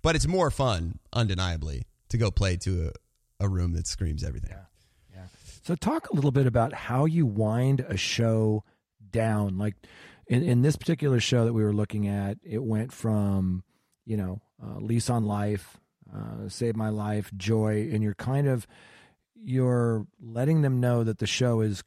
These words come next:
Speaker 2: coming to an end. Um, how do you craft that?
Speaker 1: You wanna have something that's big enough to let everybody know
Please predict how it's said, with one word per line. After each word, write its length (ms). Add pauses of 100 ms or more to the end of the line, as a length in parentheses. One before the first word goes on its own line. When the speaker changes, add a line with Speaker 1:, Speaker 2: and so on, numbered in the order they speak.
(180)
Speaker 2:
coming 420
to 240
an 120
end. 640 (600)
Um, 420 (520)
how 200
do 80
you 120
craft 440
that? 280 (2500)
Speaker 1:
You 140
wanna 200
have 140
something 840 (480)
that's 220
big 320
enough 320
to 80
let 180
everybody 460
know 420